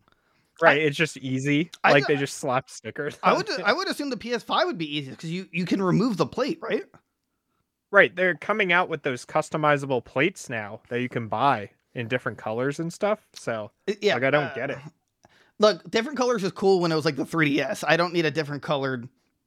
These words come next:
Speaker 2: uh, uh,
Speaker 1: No.
Speaker 2: P S five, you know? <laughs> I, I'm just saying. I mean, maybe, maybe you guys out there are different, but for me, it's like, I, I mean, I, I like different colored or different, uh, versions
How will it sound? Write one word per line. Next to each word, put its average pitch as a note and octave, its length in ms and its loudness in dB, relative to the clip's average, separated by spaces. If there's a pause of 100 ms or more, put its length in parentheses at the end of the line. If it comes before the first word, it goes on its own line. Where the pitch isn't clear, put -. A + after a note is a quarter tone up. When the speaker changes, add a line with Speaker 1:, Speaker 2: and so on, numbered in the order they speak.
(220)
Speaker 2:
uh, B2+ 400 2
uh, B2+ 240 2
Speaker 1:
No. - 60 -8 (120)
Speaker 2:
P D#3+ 120 2
S - 100 -6
five, G#3 240 -6
you E3 80 -2
know? E3 80 0
<laughs> - 160 2 (340)
I, B3 160 4
I'm B3+ 160 0
just C4+ 140 -10
saying. D3+ 240 -8 (100)
I G#3 120 -4
mean, G#3 100 -8
maybe, A#3 260 -6
maybe G#3 220 0
you G3+ 80 2
guys G3+ 200 6
out F#3 120 2
there F#3 120 0
are D#3 60 2
different, D#3+ 320 -4
but C#3+ 160 -4
for - 80 -8
me, D#3 180 4
it's D3 140 0
like, C#3+ 300 2 (340)
I, F#3 160 4
I G3+ 100 4
mean, G3 120 -2
I, G#3+ 240 0
I F3+ 80 -2
like A3 260 -6 (440)
different F3+ 260 -2
colored E3 340 2
or D3 400 2 (560)
different, F#3 420 0
uh, D#3 100 2
versions D3+ 500 0